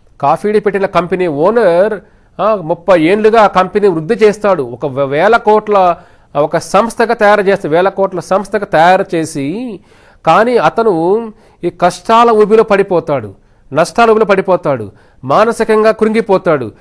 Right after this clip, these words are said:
ఎలా చేయాలో తెలియట్లేదు, కష్టాలు ఎలా బయటపడాలో తెలియట్లేదు, ఆ, వెళ్ళి నదిలో దూకేస్తాడు. చూడండి, అంత పెద్ద కొన్ని వందల కోట్ల సంస్థ అధిపతి, ఓనరు కష్టాలు తట్టుకోలేక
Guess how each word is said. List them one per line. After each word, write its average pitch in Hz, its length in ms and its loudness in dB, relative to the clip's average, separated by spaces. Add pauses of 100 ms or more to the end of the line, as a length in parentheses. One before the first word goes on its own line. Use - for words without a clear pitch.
(240)
ఎలా 220 300 4 (100)
చేయాలో 220 180 4
తెలియట్లేదు, 196 800 0 (260)
కష్టాలు 196 260 2
ఎలా 214 80 4
బయటపడాలో 202 360 2
తెలియట్లేదు, 190 720 0 (340)
ఆ, 226 220 0
వెళ్ళి 185 200 0
నదిలో 180 360 2
దూకేస్తాడు. 151 680 -8 (840)
చూడండి, 185 680 -14 (560)
అంత 196 380 -4
పెద్ద 196 200 0
కొన్ని 190 360 -2 (160)
వందల 220 360 0
కోట్ల 226 560 2
సంస్థ 202 480 -2 (360)
అధిపతి, 220 880 -2 (380)
ఓనరు 214 800 2 (320)
కష్టాలు 247 380 2
తట్టుకోలేక 220 680 2